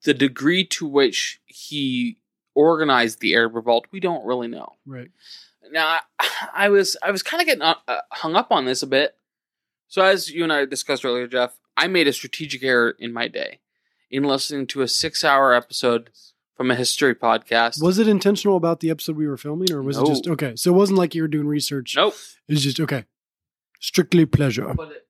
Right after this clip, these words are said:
Speaker 1: it, but it was, it was just,
Speaker 2: Not pleasure.
Speaker 1: it was not pleasurable. I mean, it's really well done. It's linked below. But it's about, like, race riots in the sixties and
Speaker 2: Mm.
Speaker 1: seventies. It was just hard.
Speaker 2: Mm.
Speaker 1: And I kept waiting for it to turn around. It never did.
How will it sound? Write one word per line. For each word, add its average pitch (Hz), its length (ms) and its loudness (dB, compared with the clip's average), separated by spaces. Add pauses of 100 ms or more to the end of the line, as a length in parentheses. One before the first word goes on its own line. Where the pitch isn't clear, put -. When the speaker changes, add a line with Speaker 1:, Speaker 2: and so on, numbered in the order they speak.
(300)
Speaker 1:
it, 131 300 -20
but 156 100 2
it 143 80 6
was, 127 220 2 (100)
it 143 120 4
was 135 260 2
just, 135 280 0
Speaker 2:
Not 131 280 -2
pleasure. - 180 -12
Speaker 1:
it 127 140 0
was 135 180 -4
not 147 400 2
pleasurable. 143 760 -2 (540)
I 156 40 -2
mean, 180 120 6
it's 147 120 -2
really 160 280 2
well 135 160 4
done. 113 240 0 (720)
It's 156 140 -10
linked 139 200 -4
below. - 280 -8 (600)
But 156 80 -4
it's 170 80 -4
about, 185 220 -2
like, 151 180 -14
race 131 300 2
riots 80 340 -2
in 127 80 -12
the 117 60 -8
sixties - 640 -8
and 120 100 -8
Speaker 2:
Mm. 117 60 -6
Speaker 1:
seventies. 123 600 -4 (280)
It 135 60 -10
was 156 120 -4
just 147 160 -8
hard. 78 600 -2 (300)
Speaker 2:
Mm. 120 300 -12 (140)
Speaker 1:
And 131 80 2
I 139 60 2
kept 151 240 0
waiting 143 220 4
for 151 120 -2
it - 40 2
to - 60 -14
turn - 160 -4
around. 123 200 2
It 90 40 -4
never 110 220 -6
did. 67 200 -8